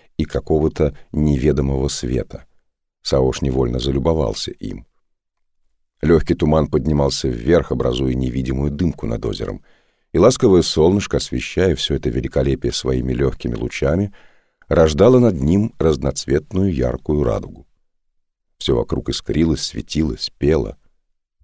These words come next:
радовалось и танцевало в ослепительных лучах солнца, пробуждалось для новой жизни. Из озера в четыре стороны света вытекали четыре реки, и каждая из них текла в своем направлении,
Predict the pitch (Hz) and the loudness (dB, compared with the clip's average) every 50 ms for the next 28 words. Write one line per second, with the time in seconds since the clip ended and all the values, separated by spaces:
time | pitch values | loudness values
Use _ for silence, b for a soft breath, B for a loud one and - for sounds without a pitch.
0 | _ - - - 78 87 78 82 80 80 78 - - - 80 71 - - 73 69 | _ -4 2 4 4 6 6 6 4 4 2 2 -2 -4 -4 -4 -2 -2 -4 -4
1 | 67 - - 78 73 80 69 62 55 52 50 55 - - - - - - - - | -2 -2 -2 0 2 2 2 2 0 -2 -6 -8 -10 -10 -10 -10 -8 -10 -12 -10
2 | - - 57 - - - - - - 58 57 - - - 57 50 - - - - | -10 -12 -12 -8 -8 -8 -6 -4 -4 -4 -4 -4 -4 -4 -4 -4 -6 -8 -10 -10
3 | - - _ _ _ _ _ _ _ - - 64 60 69 65 60 58 71 71 71 | -12 -12 _ _ _ _ _ _ _ -4 -4 -2 -2 -2 -2 -2 0 2 2 2
4 | 69 65 60 62 62 62 69 67 67 67 65 62 65 65 64 62 62 58 53 50 | 2 0 -2 -2 -2 -2 0 0 0 0 -2 -2 -2 -2 -2 -4 -6 -8 -8 -10
5 | 50 50 52 - _ _ _ _ _ _ _ _ _ _ _ _ _ _ _ _ | -16 -18 -20 -20 _ _ _ _ _ _ _ _ _ _ _ _ _ _ _ _
6 | _ - 82 82 78 90 113 120 120 127 113 95 - - 95 - 113 107 101 - | _ 0 2 4 6 6 6 6 6 6 4 2 0 -4 -2 0 0 0 0 0
7 | - 98 92 92 95 98 - - - 82 104 - 110 95 101 - - - - 76 | 2 2 2 4 2 2 0 2 2 2 2 2 0 -2 -2 -2 -2 0 2 2
8 | 78 87 90 - - 92 - - 73 67 73 71 69 76 73 - - 62 57 52 | 2 2 0 -2 -4 -8 -4 -2 -2 0 0 0 0 -2 -4 -6 -6 -8 -8 -8
9 | - _ _ _ _ _ _ _ _ _ - - - - 73 73 71 62 58 69 | -10 _ _ _ _ _ _ _ _ _ -6 -6 -2 0 2 2 2 2 0 0
10 | 67 64 58 57 60 67 78 82 - - 76 69 - 71 69 67 - - - - | 0 0 -2 -2 -2 0 0 0 -2 -2 -6 -4 0 0 0 0 0 -2 -2 0
11 | 71 73 71 65 60 62 58 57 - 60 60 55 57 60 65 69 73 80 82 90 | 2 2 2 2 0 -2 -4 -4 -2 -2 -2 -2 -2 0 0 0 2 2 2 2
12 | 92 87 | 0 -2